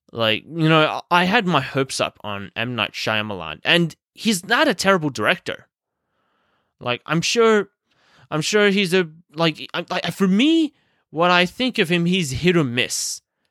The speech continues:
Like, you never know whether his movies are gonna be, his mo-, next movie is gonna be good or bad. So, it really is like a gamble every time you go into a movie, one of his movies.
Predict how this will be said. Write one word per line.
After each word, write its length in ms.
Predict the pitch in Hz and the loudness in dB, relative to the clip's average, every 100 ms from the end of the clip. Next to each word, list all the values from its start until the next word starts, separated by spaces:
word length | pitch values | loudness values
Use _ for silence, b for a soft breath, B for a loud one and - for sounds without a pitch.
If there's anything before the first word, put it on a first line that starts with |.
| _ _ _ _ | _ _ _ _
Like, 220 | 127 143 110 | -8 -6 -6
you 260 | 143 170 | -2 0
never 300 | 190 220 214 | 2 2 2
know 380 | 185 170 143 117 | 2 4 4 2
whether 280 | 110 120 127 | 0 -2 0
his 180 | 139 131 | 0 0
movies 320 | 143 131 117 | 0 0 0
are 80 | 120 | -2
gonna 200 | 131 120 | -2 -4
be, 200 | 117 120 - | -6 -14 -8
his 240 | 147 143 | -4 -2
mo-, 160 | 139 165 | 2 2
next 300 | 156 175 - | 2 -2 -2
movie 200 | 135 123 | -2 -2
is 80 | 123 | -2
gonna 160 | 131 | -4
be 100 | 117 | -4
good 220 | 127 147 | 0 0
or 120 | 120 104 | 2 0
bad. 440 | 135 120 80 - _ _ _ _ _ _ _ _ _ _ _ _ _ _ _ _ | 0 0 -2 -8 _ _ _ _ _ _ _ _ _ _ _ _ _ _ _ _
So, 400 | - 175 165 160 - _ _ - | 0 4 4 2 -4 _ _ -4
it 140 | 190 | -2
really 400 | 185 330 349 151 | 0 2 2 2
is 220 | 170 143 | 2 0
like 160 | 139 120 | -2 -2
a 60 | |
gamble 640 | 113 - 127 120 127 85 - _ _ _ _ 151 | -6 0 0 2 0 -4 -6 _ _ _ _ -2
every 200 | 147 131 | 0 0
time 280 | 139 127 | 0 0
you 80 | 117 | 0
go 140 | 120 123 | 0 -2
into 200 | 123 107 | 0 -4
a 60 | |
movie, 500 | 107 127 117 82 - _ - | -2 0 0 -4 -8 _ -16
one 160 | 110 | -8
of 80 | 117 | -4
his 140 | 113 110 | -4 -4
movies. 480 | 110 107 85 - | -6 -6 -10 -12